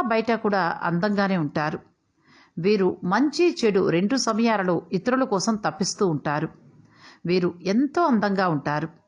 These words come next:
అందువలన వీరి వ్యక్తిత్వం చాలా ఆసక్తికరంగా ఉంటుంది. సాధారణంగా వీరు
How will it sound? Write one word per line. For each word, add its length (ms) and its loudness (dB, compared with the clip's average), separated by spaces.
అందువలన 400 0
వీరి 280 0
వ్యక్తిత్వం 640 -2
చాలా 380 -2
ఆసక్తికరంగా 800 -2
ఉంటుంది. 340 -4
సాధారణంగా 600 0
వీరు 220 2